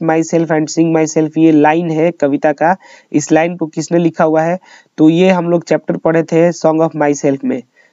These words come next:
ये वाला लाइन जो है ना, हम लोग को Song of Myself चैप्टर में पढ़ने को मिला था। और Song of Myself जो लिखे हैं, वो कवि का नाम है वॉल्ट व्हाइटमैन, तो इसलिए ये वाला आंसर हो जाएगा। ये पूरा नाइंटी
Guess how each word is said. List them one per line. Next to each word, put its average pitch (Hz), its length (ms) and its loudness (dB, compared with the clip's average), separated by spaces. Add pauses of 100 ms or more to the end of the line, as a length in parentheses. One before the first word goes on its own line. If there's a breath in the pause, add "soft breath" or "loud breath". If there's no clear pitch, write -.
(160)
ये 147 140 2
वाला 156 200 2
लाइन 151 320 0
जो 156 80 2
है 165 80 0
ना, 202 80 2
हम 165 140 0
लोग 156 140 0
को 160 100 -4
Song 151 220 -2
of 156 100 0
Myself 151 400 -4
चैप्टर 143 300 -2
में 143 120 0
पढ़ने 139 240 -2
को 139 100 -8
मिला 131 180 0
था। 175 180 0 (340 loud breath)
और 147 160 0
Song 165 260 -2
of 175 200 -2
Myself 160 380 0
जो 160 540 2
लिखे 151 360 0
हैं, 165 180 0
वो 156 140 0
कवि 151 260 0
का 151 100 -2
नाम 147 160 0
है 147 80 -2
वॉल्ट 135 280 -2
व्हाइटमैन, 123 460 -6 (420 soft breath)
तो 135 60 0
इसलिए 139 300 2
ये 147 180 4
वाला 139 200 2
आंसर 135 240 -4
हो 127 60 -2
जाएगा। 127 320 0 (920)
ये 135 60 -2
पूरा 151 260 0
नाइंटी 151 520 0